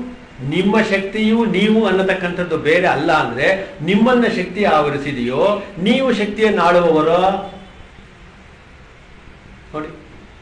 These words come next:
ಪರಮೇಶ್ವರನ ಶಕ್ತಿಯು ಪರಮೇಶ್ವರನ್ನೇ ಆಳುವಂತಾಗಿ ಬಿಟ್ಟರೆ, ಹೌದಾ?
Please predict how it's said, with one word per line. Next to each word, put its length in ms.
ಪರಮೇಶ್ವರನ 720
ಶಕ್ತಿಯು 520
ಪರಮೇಶ್ವರನ್ನೇ 840
ಆಳುವಂತಾಗಿ 640
ಬಿಟ್ಟರೆ, 400
ಹೌದಾ? 280